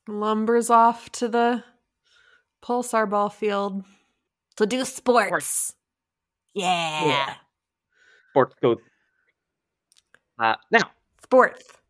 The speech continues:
Speaker 2: the rest of you arrive, uh, in the classroom. Uh, and you see it's not a particularly large classroom. Uh, there's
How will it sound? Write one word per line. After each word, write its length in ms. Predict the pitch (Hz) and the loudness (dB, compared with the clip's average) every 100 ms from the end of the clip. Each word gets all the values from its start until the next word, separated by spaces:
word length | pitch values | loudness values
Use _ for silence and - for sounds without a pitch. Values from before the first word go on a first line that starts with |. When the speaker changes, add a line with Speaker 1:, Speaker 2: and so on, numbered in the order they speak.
| _ _ _ _ _ | _ _ _ _ _
Speaker 2:
the 180 | 139 160 | 4 6
rest 420 | 165 269 294 - | 10 8 6 -2
of 140 | 110 | -6
you 120 | - - - _ _ _ _ _ _ _ - | -10 -18 -20 _ _ _ _ _ _ _ -4
arrive, 560 | 113 120 120 117 117 117 _ _ _ _ | 0 2 4 2 0 -4 _ _ _ _
uh, 220 | 120 110 110 | 0 0 0
in 180 | 123 123 | -4 -4
the 80 | |
classroom. 880 | 135 - 110 101 - - 107 98 98 135 _ _ _ _ _ _ _ _ _ _ _ _ | -6 2 4 4 0 -8 -10 -10 -14 -20 _ _ _ _ _ _ _ _ _ _ _ _
Uh, 180 | 139 131 127 | 2 4 4
and 140 | 190 | 2
you 80 | 240 | 2
see 160 | - | 2
it's 160 | 359 277 | 2 2
not 160 | 339 330 | 0 0
a 40 | |
particularly 580 | 277 - 226 - 196 170 | -2 -2 0 6 8 8
large 720 | 135 123 127 139 139 135 - | 2 4 6 8 8 4 -2
classroom. 880 | - - 107 110 - - 185 262 294 - - - _ - | -6 0 0 0 -6 -6 -4 -4 -8 -12 -20 -20 _ 0
Uh, 200 | 110 117 - _ _ _ _ _ _ _ - | 2 2 -4 _ _ _ _ _ _ _ -6
there's 480 | 135 135 127 117 | 4 6 6 2